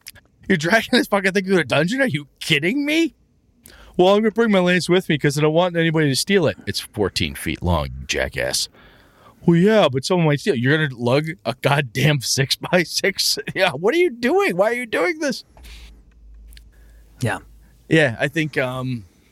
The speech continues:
Speaker 1: I think it's worth looking at, dude. And a lot of t-, the last few times I've run,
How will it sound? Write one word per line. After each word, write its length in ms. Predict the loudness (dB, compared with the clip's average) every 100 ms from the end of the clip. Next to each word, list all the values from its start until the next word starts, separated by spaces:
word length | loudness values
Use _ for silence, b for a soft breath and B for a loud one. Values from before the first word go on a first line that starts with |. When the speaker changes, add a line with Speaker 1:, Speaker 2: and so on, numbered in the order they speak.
| b b _ _ -8
Speaker 1:
I 40 |
think 180 | -6 -4
it's 160 | -4 -2
worth 160 | -2
looking 260 | -2 0 -2
at, 100 | 0
dude. 180 | -2 -2
And 280 | 0 0 -2 -6 _ _ _ _ _ _ _ _ _ _ _ _ _ _ _ _ _ -20 -20 -20 -18 -18 b b -20 _ _ -20 -20 _ _ _ -8 0
a 60 |
lot 200 | 2 2
of 80 | -2
t-, 100 | -6
the 160 | -4 -2
last 300 | 0 -2 -2
few 140 | -6
times 440 | -4 -2 0 0 0
I've 220 | -2 -2
run, 440 | 0 0 0 -2